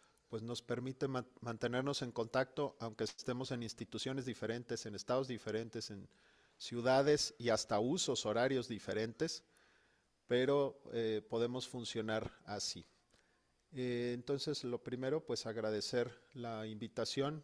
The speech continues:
esta oportunidad. Como ya se comentó, soy un poco,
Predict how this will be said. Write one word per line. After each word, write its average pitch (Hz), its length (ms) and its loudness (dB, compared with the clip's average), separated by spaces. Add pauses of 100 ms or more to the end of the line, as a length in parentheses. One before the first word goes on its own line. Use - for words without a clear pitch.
(120)
esta 117 480 0
oportunidad. 131 880 2
Como 113 180 -8
ya 117 100 2
se - 160 -6
comentó, 123 540 -2 (640)
soy 123 320 -2
un 127 80 -4
poco, 131 460 0